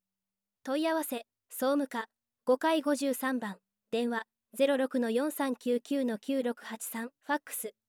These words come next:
ゼロ六の六六二九の四五三三。これからも元気いっぱい健やかに育ってね。西藪、リオちゃん、一歳四ヶ月。もりもり食べていっぱい寝ていつも笑顔だよ。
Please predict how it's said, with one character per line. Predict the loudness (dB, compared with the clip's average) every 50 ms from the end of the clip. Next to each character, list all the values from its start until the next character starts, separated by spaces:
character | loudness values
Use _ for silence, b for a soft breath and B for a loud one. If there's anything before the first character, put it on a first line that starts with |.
| _
ゼ | 2 2 4
ロ | 4 4
六 | 2 2 0 2 0
の | 0 2
六 | 0 -2 0 0 0
六 | 0 2 0 0
二 | 0 2 0 0 0
九 | 0 0 0 2 2
の | 0 0
四 | 0 0 0 0
五 | 0 0 0 0
三 | -2 -4 -6 -8 -8
三。 | -8 -8 -10 -10 -12 _ _ _ _ _ _ _ _ _ -4
こ | -2 0
れ | 0 2
か | 2 2
ら | 2 2
も | 2 0 0
元 | 0 0 0 0 0
気 | -2 -2 -4
い | -4
っ | -4 _
ぱ | -4 -4
い | -4 -4
健 | -6 -4 0 0
や | 0 0
か | 0 0
に | -2 -2
育 | -4 -6 -8 -8
っ | -8 -8
て | -8 -10 -10
ね。 | -10 -10 -10 -14 _ _ _ _ _ _ _ _ _ _ _
西 | -4 -2 -2 -2 -2 0
藪、 | 0 0 0 0 -2 -4 -4 _ _ _ _ _ _ _
リ | 0 2 2
オ | 2
ち | 2 -2
ゃ | -4 -6
ん、 | -6 -12 _ _ _ _ _ -4
一 | -4 -4
歳 | -2 0 0 0 0 0
四 | -2 -4 -4
ヶ | -4 -4 -6
月。 | -6 -6 -8 -12 -16 -16 _ _ _ _ _ _ _ _ _ _ _
も | -2 0 2
り | 2 2
も | 2 0
り | 0 -2 -2
食 | -2 -2
べ | -2 -2
て | -2 -2 -4
い | -4
っ | -6 -4 _
ぱ | -2 0
い | 2 2
寝 | 0 0
て | 0 0 0
い | 0
つ | -2 -2 0 0
も | 0
笑 | 2 0 0
顔 | 2 2 0 0
だ | -2 -4
よ。 | -6 -6 -8 -10